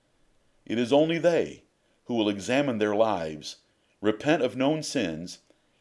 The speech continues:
and choose the path of righteousness. Listener, the evidence that you are one of God's elect and beloved in heaven is your pursuit of righteous living. Turn from the wicked ways of this world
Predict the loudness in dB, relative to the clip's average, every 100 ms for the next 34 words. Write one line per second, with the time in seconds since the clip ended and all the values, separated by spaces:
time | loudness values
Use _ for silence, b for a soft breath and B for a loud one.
0 | -12 -8 -6 -2 0 0 -2 -6 -2 -2
1 | -2 0 2 2 -2 -10 -10 -10 -12 -18
2 | _ _ _ _ _ _ _ _ _ _
3 | _ _ _ -2 0 0 -4 -8 -12 _
4 | _ _ _ _ _ _ -6 6 10 10
5 | 6 -2 -10 -14 -18 _ _ -6 0 2
6 | 4 4 2 2 4 6 6 2 4 6
7 | 6 2 -12 b b b -6 -2 0 4
8 | 10 8 8 -2 4 4 4 -2 -8 _
9 | _ _ -6 -4 0 -2 -2 -8 -4 0
10 | 0 2 -2 2 4 4 0 -6 0 0
11 | 0 -6 -14 _ _ _ _ _ _ _
12 | _ _ -2 0 0 2 2 4 2 0
13 | 0 2 2 0 -2 -2 -4 0 2 2
14 | 0 b